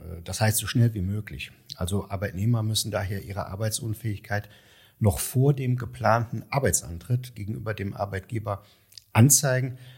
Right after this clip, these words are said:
damit dieser halt rechtzeitig in die Lage versetzt wird, gegebenenfalls noch rechtzeitig zu disponieren, also zum Beispiel Ersatzpersonal zu beschaffen oder Arbeiten umzuverteilen. Ja, und diese Regeln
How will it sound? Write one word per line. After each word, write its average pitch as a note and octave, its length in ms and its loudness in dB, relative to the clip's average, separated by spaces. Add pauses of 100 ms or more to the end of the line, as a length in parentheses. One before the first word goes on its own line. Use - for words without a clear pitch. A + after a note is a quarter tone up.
(120)
damit G#2 280 4
dieser A2+ 400 4 (140)
halt - 180 -4
rechtzeitig A2 420 0
in B2+ 60 -8
die G2+ 80 -2
Lage G2 280 2
versetzt G2+ 500 -8
wird, G2+ 260 -8
gegebenenfalls G2 600 -8
noch F#2 240 -8 (220)
rechtzeitig F#2 520 -4
zu - 140 -12
disponieren, G2 800 -4
also F#2 400 -8 (400)
zum - 140 2
Beispiel G#2+ 220 6
Ersatzpersonal G2 760 0
zu - 120 0
beschaffen F#2+ 500 -4
oder F#2+ 440 -2 (260)
Arbeiten F2 1120 -6
umzuverteilen. - 800 -2 (520)
Ja, C3 80 4
und A2+ 120 2
diese B2+ 440 2 (340)
Regeln C#3+ 640 2